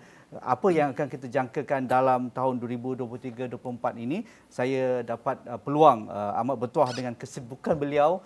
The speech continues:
menjelajah ke seluruh negara, melihat, uh, operasi sekolah rendah, sekolah menengah, maktab perguruan,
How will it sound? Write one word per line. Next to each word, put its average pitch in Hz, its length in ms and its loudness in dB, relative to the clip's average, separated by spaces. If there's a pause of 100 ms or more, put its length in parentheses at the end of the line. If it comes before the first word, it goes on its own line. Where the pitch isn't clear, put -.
(200)
menjelajah 131 640 -2
ke 143 160 -4
seluruh 156 480 2
negara, 147 640 2 (240)
melihat, 131 480 0
uh, 120 160 -2
operasi 127 480 -4
sekolah 123 400 -4
rendah, 135 400 -2
sekolah - 240 -8
menengah, 131 600 -4
maktab 113 360 -12
perguruan, 131 480 0